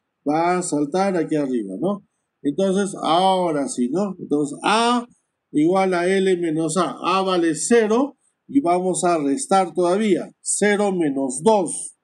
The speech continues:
¿Ya? Cero menos dos. Listo.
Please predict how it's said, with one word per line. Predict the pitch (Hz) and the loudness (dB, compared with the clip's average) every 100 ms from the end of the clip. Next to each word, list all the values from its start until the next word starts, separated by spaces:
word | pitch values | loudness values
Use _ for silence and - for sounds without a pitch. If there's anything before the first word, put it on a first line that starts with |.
| _ _ _ _ _ _ _ _ _ _ - | _ _ _ _ _ _ _ _ _ _ -6
¿Ya? | 123 175 196 | -2 0 0
Cero | - 185 180 175 | -2 0 2 2
menos | 156 151 156 | 0 0 0
dos. | 208 247 302 254 - _ _ _ _ _ _ _ _ _ _ _ _ _ _ _ _ _ _ _ _ _ _ _ _ _ _ 113 | 2 4 2 -2 -16 _ _ _ _ _ _ _ _ _ _ _ _ _ _ _ _ _ _ _ _ _ _ _ _ _ _ -2
Listo. | 151 151 135 123 - 87 | 2 2 0 -4 -12 -14